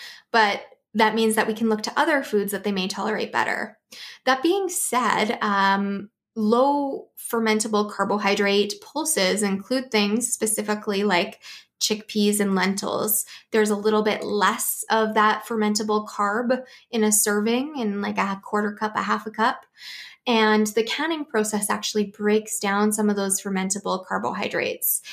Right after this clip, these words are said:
So that does, uh, some of the work there. When it comes to my sibo patients, you know, beans may not be the best place to start, but there may be some other things that we can do that are a bit more tolerable.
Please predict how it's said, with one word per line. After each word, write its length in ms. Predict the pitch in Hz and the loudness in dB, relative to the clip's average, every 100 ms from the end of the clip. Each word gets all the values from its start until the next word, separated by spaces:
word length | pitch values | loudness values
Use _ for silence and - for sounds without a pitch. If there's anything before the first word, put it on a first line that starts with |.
| - - | -18 -6
So 760 | - 226 214 208 202 196 - - | 2 4 6 4 4 0 -4 0
that 300 | 214 202 185 | 2 2 2
does, 580 | 208 202 202 202 - - | 2 4 2 0 -2 -4
uh, 380 | 208 190 190 196 | -2 0 2 0
some 240 | 208 208 | 2 0
of 160 | 196 202 | 0 -2
the 80 | 196 | -2
work 340 | 196 160 - - | 0 -2 -4 -4
there. 360 | - - - _ _ - - - | -2 -2 -4 _ _ -20 -20 -8
When 120 | - 240 | -2 0
it 100 | 247 | 0
comes 260 | 294 294 | 0 -2
to 100 | - | -2
my 100 | 277 | 0
sibo 420 | 247 240 214 208 | 0 0 2 2
patients, 720 | 214 208 208 202 196 185 - 240 | 2 2 2 0 0 -2 -6 0
you 140 | 214 | 2
know, 460 | 202 190 185 - - - 208 | 2 0 -2 -4 -14 -10 -2
beans 400 | 226 220 214 214 | 2 2 2 0
may 120 | 202 | 0
not 300 | 190 190 190 - | 0 0 -4 -12
be 180 | 185 202 | -8 -6
the 100 | 208 | -4
best 320 | - - - | -2 -2 -6
place 240 | - - - | -8 -6 -6
to 100 | - | -2
start, 540 | - - - - - - - - - | -2 -2 -6 -6 -8 -8 -18 -10 -2
but 100 | 220 | 2
there 120 | 214 | 4
may 140 | 208 | 4
be 140 | 202 208 | 4 2
some 180 | 208 | 0
other 300 | 202 190 190 | 0 2 2
things 300 | 190 185 196 | 0 -4 -4
that 140 | 190 - | -4 -4
we 120 | 214 | -4
can 200 | 196 190 | -2 -2
do 300 | 196 208 269 | 2 2 4
that 140 | 269 | 2
are 160 | 214 190 | 2 2
a 60 | 190 | 0
bit 160 | 196 | -2
more 360 | 185 180 202 - | -2 -4 -4 -8
tolerable. 880 | - - - - 196 - - 208 | -6 -2 -2 -2 -4 -4 -6 -6